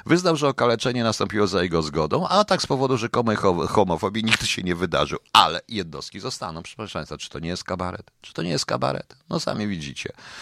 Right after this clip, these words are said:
Także nie możemy się, proszę państwa, z nimi konkurować. Okej, to jak już jesteśmy dalej przy piwnicy, no to teraz,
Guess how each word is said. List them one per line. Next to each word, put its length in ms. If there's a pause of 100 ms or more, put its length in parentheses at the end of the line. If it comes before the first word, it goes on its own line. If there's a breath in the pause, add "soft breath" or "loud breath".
(440 loud breath)
Także 300
nie 100
możemy 360
się, 140
proszę 240
państwa, 300
z 60
nimi 160
konkurować. 580
Okej, 440
to 120
jak 140
już 140
jesteśmy 400
dalej 260
przy 160
piwnicy, 540
no 120
to 120
teraz, 520